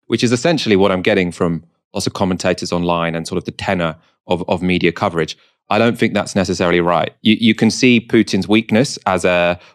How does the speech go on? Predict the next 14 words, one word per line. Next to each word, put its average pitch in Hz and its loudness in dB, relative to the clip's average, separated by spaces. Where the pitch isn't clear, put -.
opportunity 92 0
to - -8
try 95 0
and 90 -2
win 113 2
this 98 -2
war, 92 2
which 98 -4
I 95 2
don't 113 0
think 113 2
will 101 2
happen 95 -2
quickly, 95 0